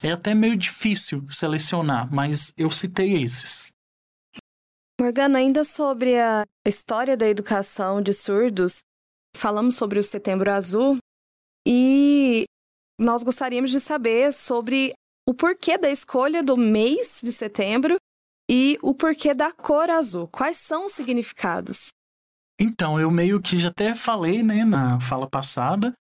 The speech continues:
Speaker 1: Esse mês é em comemoração à inauguração, à criação do ines, no dia vinte e seis de setembro. Nós temos outras diversas datas, né? O mês de setembro, ele é marcado por diversas datas,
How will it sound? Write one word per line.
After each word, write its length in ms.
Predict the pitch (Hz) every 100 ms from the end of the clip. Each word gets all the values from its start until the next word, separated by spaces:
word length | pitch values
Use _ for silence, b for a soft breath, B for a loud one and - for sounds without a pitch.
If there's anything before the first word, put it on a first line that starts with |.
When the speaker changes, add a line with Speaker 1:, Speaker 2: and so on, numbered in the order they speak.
| _ _ -
Speaker 1:
Esse 260 | 160 -
mês 380 | 196 165 156 139
é 60 | 151
em 60 |
comemoração 880 | 151 165 156 160 156 156 - 147 147
à 120 | 147
inauguração, 760 | 156 190 208 208 202 - 151 175
à 80 | 185
criação 680 | - 170 175 - 170 220 214
do 160 | 156
ines, 540 | 143 147 180 247 - - _ _ _ -
no 120 | 143
dia 220 | 139 147
vinte 160 | 151 156
e 60 |
seis 240 | - 135 131
de 60 |
setembro. 640 | - 156 - 131 156 196 247 _ _ -
Nós 180 | 151 -
temos 300 | 170 175 175
outras 360 | 175 175 165
diversas 580 | 151 151 160 220 - 185
datas, 480 | 131 127 170 220 170
né? 200 | 147 160
O 40 |
mês 200 | 170 147
de 60 | 151
setembro, 400 | 156 - 143 139
ele 120 | 147
é 40 | 147
marcado 440 | 151 - 139 139
por 180 | 147 131
diversas 540 | 123 127 170 - 170
datas, 400 | 135 139 151 175